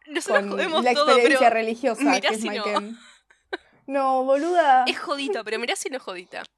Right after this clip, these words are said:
Speaker 2: No, boluda, tiene que ser jodita, ¿no?
Speaker 1: <laughs> Mirá si no es
Speaker 2: Basta.
Speaker 1: jodita y yo no voy a ser un vampiro.
Speaker 2: No, no, va, ¿qué
Speaker 1: Vampiro
Speaker 2: estás
Speaker 1: psíquico.
Speaker 2: diciendo? ¿Te estás escuchando lo que decís? Escu-, te, te escuchás,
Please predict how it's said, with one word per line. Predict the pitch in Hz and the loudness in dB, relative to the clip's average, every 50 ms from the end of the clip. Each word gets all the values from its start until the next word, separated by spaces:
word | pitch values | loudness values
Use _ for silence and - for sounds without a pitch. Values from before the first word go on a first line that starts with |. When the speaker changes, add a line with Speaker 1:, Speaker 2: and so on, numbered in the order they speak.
| _ _ - | _ _ -4
Speaker 2:
No, | 311 339 339 349 339 311 302 302 | -2 0 0 0 0 0 0 0
boluda, | 302 311 302 339 339 339 | 0 0 -2 -2 -4 -4
tiene | 339 359 370 339 | -4 -4 -4 -4
que | 285 285 | -6 -6
ser | - 320 311 - | -8 -8 -8 -4
jodita, | - 294 262 254 247 233 - 247 | -2 -2 -2 -2 -4 -8 -6 -2
¿no? | 311 415 | 0 0
Speaker 1:
<laughs> | 381 294 330 320 330 320 - - - 370 - - - | 0 0 -2 -4 -4 -6 -6 -6 -6 -8 -4 -4 -2
Mirá | 330 330 339 370 392 302 | 0 2 4 4 4 4
si | 403 | 4
no | 370 | 0
es | 403 | -4
Speaker 2:
Basta. | - - | -4 -4
Speaker 1:
jodita | - - 269 311 349 | -4 -4 -6 -6 -6
y | 330 | -6
yo | - - 247 | -6 -6 -8
no | 240 240 | -10 -10
voy | 247 254 262 | -10 -10 -12
a | |
ser | 262 - 247 | -12 -12 -12
un | 226 | -10
vampiro. | 226 226 208 - 190 - - 294 | -10 -10 -10 -12 -10 -8 -6 -4
Speaker 2:
No, | 320 330 302 262 | -4 -4 -6 -8
no, | - 269 - _ _ - 392 - 339 403 453 554 494 392 381 | -10 -14 -18 _ _ -12 -10 -8 -6 -6 -4 0 2 2 4
va, | 403 440 | 4 2
¿qué | 254 | 2
Speaker 1:
Vampiro | 254 247 - 302 330 339 | 2 0 2 0 0 4
Speaker 2:
estás | 339 349 | 6 6
Speaker 1:
psíquico. | 302 294 269 269 - 415 | 6 6 4 2 2 2
Speaker 2:
diciendo? | 466 254 240 - 294 - - - _ | 2 4 2 0 0 -2 -14 -14 _
¿Te | - 392 | -4 -2
estás | 381 466 605 - 359 | 2 2 0 0 -2
escuchando | - 339 381 403 466 349 370 539 554 554 381 311 277 | -10 -10 -6 -2 0 0 0 0 -2 -2 -2 -2 -4
lo | 302 302 254 | -4 -6 -4
que | 294 294 311 | -2 -2 -2
decís? | 311 - 285 311 508 554 - - - - - - - - - 494 - - | -2 -2 -2 -2 -2 -2 -4 -8 -16 -16 -18 -20 -20 -18 -18 -14 -6 -6
Escu-, | - 440 - 370 403 403 - _ | -6 -2 4 2 2 2 2 _
te, | - 359 320 311 _ _ - | -4 -4 -4 -4 _ _ -4
te | 415 | -4
escuchás, | 427 339 311 - 415 | -4 -4 -6 -6 -4